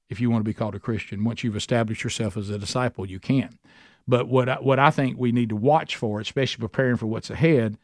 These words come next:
is letting somebody be called a Christian that we really have not seen the fruit of that.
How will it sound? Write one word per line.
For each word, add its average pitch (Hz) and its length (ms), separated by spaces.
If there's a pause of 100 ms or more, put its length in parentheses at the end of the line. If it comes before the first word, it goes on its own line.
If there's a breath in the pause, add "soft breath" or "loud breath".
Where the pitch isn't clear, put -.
(320)
is 107 180
letting 131 300
somebody 123 420
be 113 140
called 107 240
a 107 40
Christian 110 540
that 113 140
we 117 120
really 120 420
have 113 180
not 117 240
seen 113 160
the 101 80
fruit 123 260
of 95 80
that. 107 180